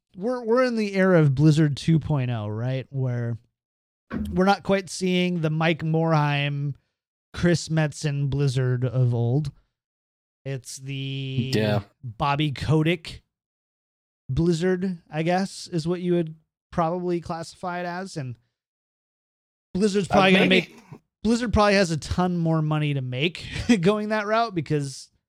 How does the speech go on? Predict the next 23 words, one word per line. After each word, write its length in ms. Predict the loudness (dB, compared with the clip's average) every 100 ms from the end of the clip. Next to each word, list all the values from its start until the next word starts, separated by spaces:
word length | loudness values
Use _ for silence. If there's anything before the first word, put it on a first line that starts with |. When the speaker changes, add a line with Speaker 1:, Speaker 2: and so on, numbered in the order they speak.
| _ _ -2
Speaker 3:
Really? 720 | 2 4 4 2 0 0 0
Like, 140 | 0 0
I 100 | 0
don't 140 | 2
know. 160 | 2 2
Maybe 300 | 2 2 2
I'd 120 | 2
have 120 | 0 -2
to 100 | 0
see, 160 | 2
like, 120 | 2
a 60 | 0
list 340 | -2 0 -2
of 160 | -4 -4
perks 320 | -4 -2 -2
that 80 | -2
you 120 | -2
get 200 | -2 -4
for 220 | -4 -4
nearly 760 | -2 0 0 0 0 0 0 0
half 440 | 0 -2 -4 -6
a, 80 | -10 -6
like, 160 | -6